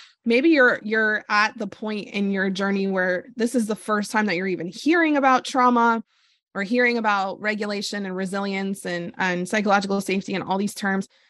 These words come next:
Maybe you, like, you didn't even know trauma existed. You didn't even know you had trauma.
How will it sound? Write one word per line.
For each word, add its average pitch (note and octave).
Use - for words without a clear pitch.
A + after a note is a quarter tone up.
Maybe C4+
you, C4+
like, G3+
you G#3+
didn't D4
even G3+
know F3+
trauma F3
existed. A#3+
You F#3+
didn't G#3+
even F3
know D#3
you -
had B3+
trauma. C4